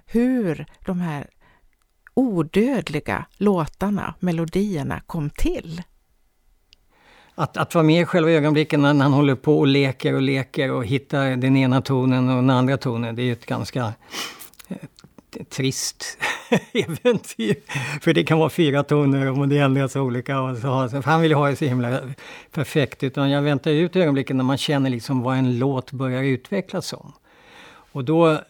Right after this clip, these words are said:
Speaker 2: då står man ju där och då börjar ju huvudet fyllas av idéer och tankar ganska rätt. Vad, vad ska det här kunna handla om? För att det, det gäller liksom att få en slags impuls. Ja. Vad, vad är liksom kärnan i, vad är det Ted vill med,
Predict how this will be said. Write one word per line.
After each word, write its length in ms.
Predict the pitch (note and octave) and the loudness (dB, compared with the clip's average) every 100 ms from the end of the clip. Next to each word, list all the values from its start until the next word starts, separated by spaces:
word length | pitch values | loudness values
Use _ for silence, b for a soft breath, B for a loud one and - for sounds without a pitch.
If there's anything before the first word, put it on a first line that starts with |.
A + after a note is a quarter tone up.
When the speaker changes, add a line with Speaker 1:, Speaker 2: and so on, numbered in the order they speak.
| _ - | _ -20
Speaker 2:
då 260 | - D3+ E3 | -14 -2 -2
står 300 | - D3 F#3 | 2 2 4
man 140 | G#3+ | 4
ju 60 | G3+ | 2
där 280 | A#2 A2 A2+ | 0 -2 -4
och 80 | A#2+ | -2
då 140 | C3+ | 0
börjar 280 | C#3 D#3 D#3 | 4 4 4
ju 100 | D3+ | 2
huvudet 400 | D3 C3 B2+ - | 4 4 2 0
fyllas 460 | C#3 A#2+ A#2 - B2 - | 0 0 -2 -4 -6 -4
av 220 | A#2+ A2+ | -4 -4
idéer 400 | A2+ C3 D#3 C#3+ | -4 -2 0 -2
och 140 | A#2 - | -4 -4
tankar 440 | B2 A#2 - C#3 | -4 -4 -4 -4
ganska 420 | B2 A#2 - C3 | -2 -4 -2 -4
rätt. 260 | C3 C3+ - | -4 -6 -6
Vad, 120 | C3 | -4
vad 160 | C3 C3 | -2 -4
ska 120 | B2+ | -6
det 60 | |
här 100 | E3 | -8
kunna 220 | D#3 D3 B2+ | -4 -2 0
handla 380 | C#3 B2+ D3 | 0 0 2
om? 140 | E3 - _ _ B B B B B | 0 -4 _ _ B B B B B
För 140 | - | -8
att 120 | C3 C#3+ | -6 -4
det, 100 | C3 | -2
det 140 | C3 | 0
gäller 260 | C3+ D#3+ E3 | 2 2 0
liksom 260 | A2+ C#3 | -2 -4
att 60 | A2+ | -4
få 160 | D#3+ | 0
en 120 | D#3+ C#3 | 0 0
slags 300 | C#3 A#2 C3 | -4 -8 -6
impuls. 720 | G#2+ - F3 G#2 G2+ - - | -6 0 2 0 -4 -10 -8
Ja. 160 | G#2+ - | -12 -10
Vad, 340 | B2+ B2 B2+ | -8 -6 -6
vad 160 | C3 C3 | -4 -2
är 140 | C#3+ | -2
liksom 240 | D3 C#3 | -4 -6
kärnan 580 | A2+ - D3 B2+ C3+ C#3+ | -6 -2 0 2 2 2
i, 100 | C3 | 2
vad 160 | B2+ C3 | 0 -2
är 100 | C3+ | -2
det 400 | C3 B2 A#2+ - | -2 -4 -6 -6
Ted 240 | D3 B2+ | -6 -4
vill 180 | B2+ B2 | -2 0
med, 260 | B2 A#2+ | 0 -4